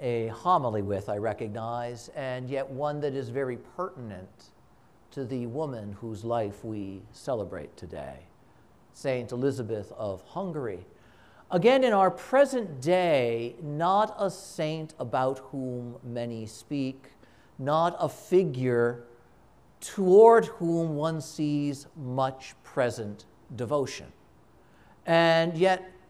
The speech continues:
today's memorial is obligatory. It must be celebrated. And obligatory memorials are not reserved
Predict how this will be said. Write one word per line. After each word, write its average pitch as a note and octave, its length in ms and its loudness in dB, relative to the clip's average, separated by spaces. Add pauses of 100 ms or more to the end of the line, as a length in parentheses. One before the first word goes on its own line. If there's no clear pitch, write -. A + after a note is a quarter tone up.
(240)
today's G3+ 400 4
memorial G3+ 760 4
is F3+ 300 6
obligatory. D3+ 1120 4
It C#3 280 -2
must E3 480 -4 (100)
be G#2 300 -6 (100)
celebrated. F2 840 -4 (1400)
And D#3+ 580 2
obligatory A3 720 6
memorials D#3+ 840 4
are C#3+ 320 4
not F#3 420 -4
reserved C3+ 840 -2